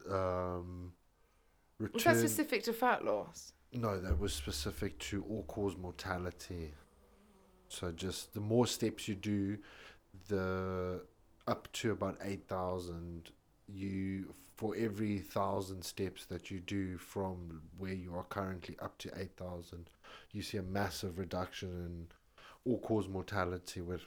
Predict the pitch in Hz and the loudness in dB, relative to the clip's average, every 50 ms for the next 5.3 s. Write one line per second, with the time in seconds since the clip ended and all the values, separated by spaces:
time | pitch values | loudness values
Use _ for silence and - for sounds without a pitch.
0 | - - 92 85 - - 90 90 85 82 - - - - - 101 90 - - 92 | -8 -8 -8 -4 -2 0 0 0 0 -2 -4 -10 -12 -8 -6 -4 -4 -4 -6 -6
1 | 90 - - 92 87 87 90 90 87 85 85 87 85 85 87 87 87 85 85 85 | -6 -6 -6 -6 -4 -4 -6 -6 -6 -6 -8 -8 -8 -6 -6 -6 -8 -8 -8 -8
2 | 82 82 85 85 - _ _ _ - - - - - - - - 95 92 90 - | -8 -8 -10 -12 -16 _ _ _ -20 -20 -18 -18 -18 -14 -10 -6 -6 -6 -6 -6
3 | - 101 98 78 76 90 90 87 85 - - 90 87 87 87 82 - - 226 247 | -6 -4 -4 -2 -2 -4 -4 -6 -8 -8 -6 -6 -6 -6 -8 -6 0 2 4 6
4 | - 349 330 359 - 330 294 - - 247 269 269 277 262 - 220 185 - - 190 | 6 6 6 6 10 12 12 12 12 12 12 10 8 6 8 8 8 8 8 6
5 | - 254 233 220 - - | 4 2 0 0 -2 -6